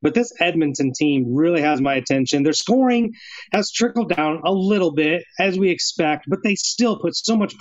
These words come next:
pressure on the opponent to keep up that, that, that the scoring is there. I think they can, what, they need four goals to win. I, in my opinion, against Winnipeg, I think they can get four goals against Winnipeg. So ten dollars. I thought I was,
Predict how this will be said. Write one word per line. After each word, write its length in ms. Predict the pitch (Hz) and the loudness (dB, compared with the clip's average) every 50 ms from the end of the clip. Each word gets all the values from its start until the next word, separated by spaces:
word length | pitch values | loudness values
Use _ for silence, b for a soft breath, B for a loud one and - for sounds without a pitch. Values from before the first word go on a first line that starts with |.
| - | -2
pressure 400 | - 165 147 - - 151 143 127 - B B B B - | -2 -2 0 0 0 0 0 -2 -4 B B B B -2
on 180 | - 190 196 196 | 0 2 2 4
the 120 | 185 165 | 2 2
opponent 460 | 147 - - 156 156 151 151 147 147 - | 0 0 0 2 2 2 2 0 0 -4
to 80 | 127 | -6
keep 280 | - - 170 160 151 - | -4 -2 -2 -2 0 2
up 240 | 147 143 139 139 - - B B B B B B | 2 2 2 0 -4 -8 B B B B B B
that, 380 | 135 156 156 156 151 151 147 - | 0 0 2 2 2 0 -2 -4
that, 260 | - 165 151 170 170 143 135 | -6 -2 0 -2 -2 0 0
that 200 | 151 165 156 156 - | 0 0 0 2 -2
the 80 | - | -2
scoring 400 | - - - 208 208 202 190 180 | -2 -2 -2 0 0 2 2 2
is 160 | 156 135 117 117 | 0 0 -2 -2
there. 440 | 139 160 160 160 156 156 160 139 B B B B B B | 0 2 2 2 2 2 0 -2 B B B B B B
I 80 | 165 | -2
think 300 | 160 - 185 180 170 - | 0 0 0 0 0 0
they 80 | 175 160 | -2 -2
can, 360 | - 165 156 151 139 127 - _ _ _ - | 0 0 0 0 0 -4 -8 _ _ _ -4
what, 200 | 147 156 143 131 - _ _ - - - - - - 131 170 | -2 0 0 -2 -4 _ _ -16 -12 -10 -10 -10 -6 -2 0
they 100 | 220 240 | 2 4
need 220 | 247 214 - - | 4 2 0 0
four 220 | - 160 165 170 156 | 0 0 2 2 2
goals 300 | 135 151 147 147 135 - | 2 2 0 0 0 0
to 100 | - 135 | 0 0
win. 440 | 127 139 147 143 139 139 139 127 131 B B B B B B B _ - - | 2 2 2 2 2 2 0 0 -2 B B B B B B B _ -6 -4
I, 80 | 156 151 | -4 -2
in 200 | - 156 156 143 | 0 0 2 2
my 180 | 143 147 151 147 | 2 2 2 0
opinion, 420 | 131 - 135 135 127 123 123 127 139 | 0 0 0 2 2 2 2 0 0
against 280 | 143 135 139 139 139 - | 0 2 0 0 0 0
Winnipeg, 520 | 139 151 151 143 - - 139 135 135 139 - - - | 0 0 0 0 0 0 0 0 0 -2 -4 -2 -2
I 120 | 165 165 | -2 0
think 240 | 160 - 147 131 - | 0 -2 -4 -2 -2
they 100 | 147 135 | -4 -4
can 240 | 123 123 127 117 107 | -2 -4 -6 -4 -2
get 280 | 107 139 143 147 - _ _ - | 0 0 0 -2 -4 _ _ 0
four 200 | 151 151 151 131 | 0 0 0 0
goals 480 | - 139 139 139 139 135 127 - - - | 0 0 0 0 0 0 -2 -2 -4 -4
against 300 | 151 139 127 127 117 - | -2 0 0 0 0 0
Winnipeg. 420 | 135 135 131 127 - 135 131 127 - | 0 0 0 0 0 0 0 0 -2
So 340 | - - 143 131 131 127 120 - | -2 -2 0 2 2 0 0 -2
ten 240 | - - 214 214 190 | -2 0 2 2 2
dollars. 560 | 180 175 170 165 165 165 165 165 160 - - B B B B B B B B B | 2 2 2 2 2 2 2 2 0 -2 -6 B B B B B B B B B
I 80 | 147 147 | -4 -2
thought 240 | - - 214 233 247 | 0 0 0 2 2
I 40 | 208 | 2
was, 180 | 180 156 - | 0 -2 -2